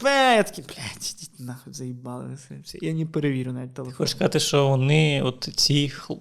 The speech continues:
Speaker 2: той хлопчик, що кричав «Вовки»?
Speaker 1: Конечно, конечно. Що він тестував другий і третій раз? Ладно, один раз він протестував.
Speaker 2: Та ну, я думаю, ти все одно звернеш увагу. Та звернеш.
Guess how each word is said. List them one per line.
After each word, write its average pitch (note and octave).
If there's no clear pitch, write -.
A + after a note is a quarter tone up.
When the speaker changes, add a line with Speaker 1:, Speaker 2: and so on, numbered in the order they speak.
Speaker 2:
той D#3
хлопчик, D3
що C3
кричав D3+
«Вовки»? D#3+
Speaker 1:
Конечно, C3
конечно. C#3+
Що G3
він G3
тестував D3
другий C#3+
і C3
третій C3+
раз? A#2+
Ладно, E3+
один D3
раз D3+
він C3+
протестував. -
Speaker 2:
Та -
ну, C#4
я C#3
думаю, C#3+
ти D3
все -
одно G#2+
звернеш G#2
увагу. G#2+
Та G#3+
звернеш. B2+